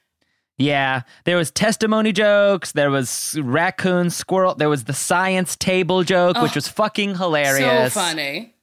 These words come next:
Speaker 1: A table to do science on. Come on.
Speaker 2: And, like, she didn't introduce the mullet until a little bit in, but you knew what she was talking about right off the bat. Like, it was, it was really well done.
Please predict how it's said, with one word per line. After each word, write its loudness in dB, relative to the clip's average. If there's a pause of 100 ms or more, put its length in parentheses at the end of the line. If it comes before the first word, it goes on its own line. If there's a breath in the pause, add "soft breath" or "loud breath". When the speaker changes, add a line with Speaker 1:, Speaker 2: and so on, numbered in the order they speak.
(360)
Speaker 1:
A -2
table 0
to 0
do 2
science -2
on. -2
Come -4
on. -2
Speaker 2:
And, 2
like, 0
she -4
didn't -2
introduce -4
the -6
mullet -2
until -4
a -4
little -4
bit -4
in, -4 (280 soft breath)
but -2
you 0
knew 0
what -4
she -4
was -6
talking -4
about -4
right -2
off -6
the -10
bat. -6
Like, -4
it -2
was, -4 (260 soft breath)
it -2
was 2
really 0
well 0
done. -2